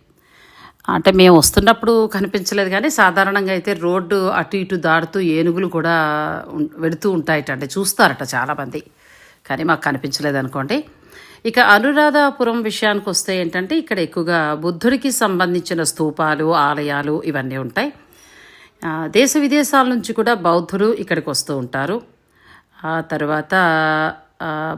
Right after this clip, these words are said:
బుద్ధుడికి జ్ఞానోదయం పొందిన బోధి చెట్టు ఇక్కడ ఉందని చెప్తారు, అయితే మేము అది చూడలేకపోయామండి. ఆ, అయితే, మ్, బౌద్ధ ఆలయం ఇప్పుడు మీరు చూస్తున్నది ఏంటంటే అతిపెద్ద స్తూపం.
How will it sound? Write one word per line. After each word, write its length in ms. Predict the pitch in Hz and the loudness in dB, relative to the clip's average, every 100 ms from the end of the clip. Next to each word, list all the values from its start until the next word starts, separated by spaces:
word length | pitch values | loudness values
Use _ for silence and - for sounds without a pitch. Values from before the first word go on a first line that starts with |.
| 170 | -4
బుద్ధుడికి 840 | 208 190 247 285 277 254 247 190 156 | -2 0 0 0 0 -2 -2 -4 -4
జ్ఞానోదయం 920 | 185 185 202 220 214 208 208 208 202 202 180 | 4 6 6 2 0 2 2 0 -2 -4 -4
పొందిన 300 | 170 185 170 | -2 -2 -2
బోధి 420 | 151 175 180 190 196 | 0 0 0 0 -2
చెట్టు 180 | 170 | -2
ఇక్కడ 220 | 175 170 160 | -4 0 2
ఉందని 500 | 151 147 147 156 151 | 2 0 -2 -2 -2
చెప్తారు, 420 | 147 131 156 226 | -4 -4 -2 0
అయితే 260 | 208 160 | 0 -2
మేము 140 | 170 147 | -2 -2
అది 120 | 139 | -4
చూడలేకపోయామండి. 1040 | 131 139 131 139 131 139 131 131 127 233 - _ _ _ _ - - - - - - | -6 -6 -4 -6 -6 -8 -6 -6 -6 -8 -8 _ _ _ _ -20 -20 -20 -20 -16 -10
ఆ, 200 | - 156 | -8 -4
అయితే, 360 | - 220 349 320 | -4 -2 0 0
మ్, 420 | 247 - 196 185 185 | -2 -6 -4 -2 2
బౌద్ధ 300 | 220 220 247 | 2 2 2
ఆలయం 400 | 175 165 165 139 | 4 2 0 0
ఇప్పుడు 160 | 175 | 0
మీరు 300 | 175 185 220 | 0 -2 -2
చూస్తున్నది 400 | 226 - 226 190 | -2 0 -2 0
ఏంటంటే 320 | 175 175 175 | -2 0 0
అతిపెద్ద 800 | 277 160 214 185 - - 208 190 | 2 2 0 -4 -4 0 2 4
స్తూపం. 540 | 185 - 160 139 165 | 2 -2 -2 -2 -2